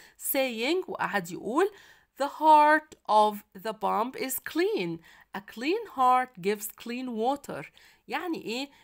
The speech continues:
يعني دلوقتي قلب الووتر بامب او قلب المضخه بقى نظيف.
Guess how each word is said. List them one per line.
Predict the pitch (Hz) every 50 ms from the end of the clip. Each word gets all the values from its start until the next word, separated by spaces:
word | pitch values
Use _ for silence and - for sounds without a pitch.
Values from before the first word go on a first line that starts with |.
| _ _ -
يعني | 185 233 285 330 330 311
دلوقتي | 208 208 185 185 196 175 - - - - 262 262 262 -
قلب | - - 202 233 247 214 196
الووتر | 220 226 240 240 226 196 - - _ _ - 175 202 262 185 - 320 285
بامب | 214 240 262 302 -
او | - 190 -
قلب | - - 240 254 311
المضخه | 294 262 240 208 220 233 - - - 220 -
بقى | 190 233 - - 240 247
نظيف. | 247 240 196 175 170 - - - -